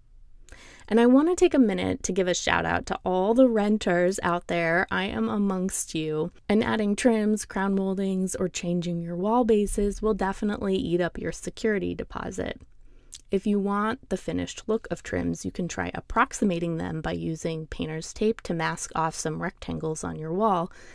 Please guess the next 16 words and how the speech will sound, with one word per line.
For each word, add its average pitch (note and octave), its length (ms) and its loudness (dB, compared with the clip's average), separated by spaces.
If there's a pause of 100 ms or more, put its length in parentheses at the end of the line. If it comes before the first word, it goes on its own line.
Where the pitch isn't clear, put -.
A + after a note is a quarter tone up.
(120)
and F3+ 220 0
use F3+ 260 2
some D#3+ 520 -4
light F3+ 420 0
tone-on-tone E3 640 -4
paint A#3 260 0
colors. - 560 -4 (400)
This A#3+ 320 4
will A3+ 140 6
give F3 400 2
the E3+ 80 -2
definition F3+ 640 -4
and E3 240 -8
structure - 520 0
of E3 160 -4
moldings E3 680 -4